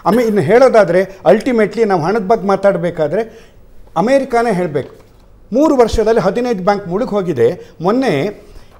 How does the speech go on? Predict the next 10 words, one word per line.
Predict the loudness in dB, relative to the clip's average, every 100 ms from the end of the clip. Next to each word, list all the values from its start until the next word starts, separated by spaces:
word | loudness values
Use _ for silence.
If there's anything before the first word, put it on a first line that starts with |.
| -10
ಈ | -8 -8 -10
ಫೆಡರಲ್ | -6 -2 0 2 0 -2 -2
ಡೆಪಾಸಿಟ್ | -2 2 2 2 -4 -4
ಇನ್ಶೂರೆನ್ಸ್ | -4 -2 -2 -2 -2
ಕಾರ್ಪೊರೇಷನ್ನವರು | 0 0 -2 -4 -4 -6 -6 -4 -4 -6 -14 -20 -20 _ _ -20 _
ಅರವತ್ತ | 0 2 2 0 0 0
ಮೂ-, | 0 0 2
ಅರವತ್ತು | 4 4 2 -4
ಬ್ಯಾಂಕ್, | 2 2 2 -2
ಬ್ಯಾಂಕ್‌ಗಳು | -2 0 0 -2 -2 2 0 0